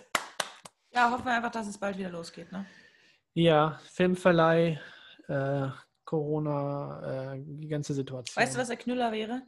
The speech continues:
Speaker 2: Nee.
Speaker 1: Tenet.
Speaker 2: Tenet im Sin-, im Sneak, in der Sneak, ja.
Speaker 1: Es wär cool, wenn die jetzt,
Speaker 2: Das wär
Speaker 1: wenn die
Speaker 2: richtig
Speaker 1: jetzt noch,
Speaker 2: geil.
Speaker 1: wenn unser Kino jetzt aufmachen würde,
Speaker 2: Mhm.
Speaker 1: es hat ja noch komplett geschlossen, also es geht jetzt ja nicht nur um die Sneak, sondern auch generell das Kino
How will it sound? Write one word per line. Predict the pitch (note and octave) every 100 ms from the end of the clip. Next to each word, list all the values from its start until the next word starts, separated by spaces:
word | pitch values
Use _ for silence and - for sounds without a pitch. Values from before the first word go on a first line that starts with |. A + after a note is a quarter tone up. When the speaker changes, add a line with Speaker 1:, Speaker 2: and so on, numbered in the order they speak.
| -
Speaker 2:
Nee. | D#3 D3+ C#3+ _ _
Speaker 1:
Tenet. | - D3+ D3 - _ _ _ _ _ _ _
Speaker 2:
Tenet | - F3 D3 C3+ - _
im | E3 D3+
Sin-, | D3 - D#3+
im | E3+ D3
Sneak, | - C#3 C3+ - -
in | D3+
der | C3+
Sneak, | D3+ C3+ -
ja. | D3 - _
Speaker 1:
Es | -
wär | A#3+ -
cool, | D4+ C#4+ D4
wenn | B3 A#3+
die | A#3
jetzt, | C4 C#4 - - _ -
Speaker 2:
Das | E3+ E3+ -
wär | E3 C#3+ C#3+
Speaker 1:
wenn | A3
die | G#3+
Speaker 2:
richtig | D#3+ B3+
Speaker 1:
jetzt | -
noch, | C4
Speaker 2:
geil. | C#3+ G#3+
Speaker 1:
wenn | B3+
unser | B3 B3+
Kino | B3+ B3
jetzt | A#3 D4 - -
aufmachen | A#3+ A#3+ F#3 F#3+
würde, | F3 F#3 A3 D#4 - _ E3+
Speaker 2:
Mhm. | D#3+ D#3 G3+ - _ -
Speaker 1:
es | A3
hat | G#3+
ja | G3+
noch | G3+
komplett | G3 G3+ A3+
geschlossen, | F3+ - F3 G3+
also | F#3
es | F3+
geht | G3
jetzt | F#3+
ja | F#3
nicht | F#3
nur | G3+
um | F#3+ F3+
die |
Sneak, | F3 G#3 A3+
sondern | F#3+ E3+ F3
auch | F3+
generell | F#3 E3+ E3+
das | E3+
Kino | - -